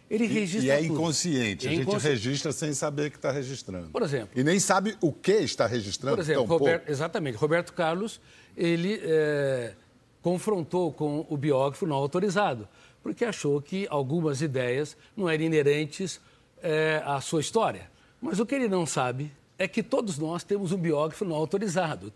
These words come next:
Speaker 1: todos os dias.
Speaker 2: Que mora dentro da
Speaker 1: Dentro
Speaker 2: gente.
Speaker 1: da gente. E que
Speaker 2: Aí
Speaker 1: nós
Speaker 2: vai ser uma briga feia, o rei com seu biógrafo não autorizado.
Speaker 1: <laughs> Todo ser humano precisa saber que ele está arquivando emoções tensas e emoções prazerosas.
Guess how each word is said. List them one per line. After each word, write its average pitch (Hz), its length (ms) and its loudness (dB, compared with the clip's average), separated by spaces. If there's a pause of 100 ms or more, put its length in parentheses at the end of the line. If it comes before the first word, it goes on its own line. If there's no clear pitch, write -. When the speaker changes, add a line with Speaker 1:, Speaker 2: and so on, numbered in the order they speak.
Speaker 1:
todos 156 440 4
os 214 100 0
dias. 143 380 -4
Speaker 2:
Que - 100 -6
mora 123 320 2
dentro 135 380 0
da 131 140 4
Speaker 1:
Dentro 156 360 2
Speaker 2:
gente. 175 40 -4
Speaker 1:
da 202 120 2
gente. 147 400 -2
E 196 60 -6
que - 100 0
Speaker 2:
Aí 240 120 4
Speaker 1:
nós 233 80 2
Speaker 2:
vai 170 120 6
ser 202 120 0
uma 196 100 6
briga 208 260 4
feia, 139 320 2
o 110 80 -2
rei 160 360 4
com 175 160 0
seu 156 200 4
biógrafo 131 640 2
não 110 200 2
autorizado. 107 840 -2
Speaker 1:
<laughs> 90 80 -10
Todo 214 340 0
ser 170 280 -4
humano 147 480 -2
precisa 143 680 -6
saber 123 580 -4 (340)
que 156 80 -4
ele 143 80 0
está 139 180 -4
arquivando 131 480 -2
emoções 135 460 0
tensas 175 520 -2 (280)
e 151 100 -2
emoções 156 680 -2
prazerosas. 143 800 0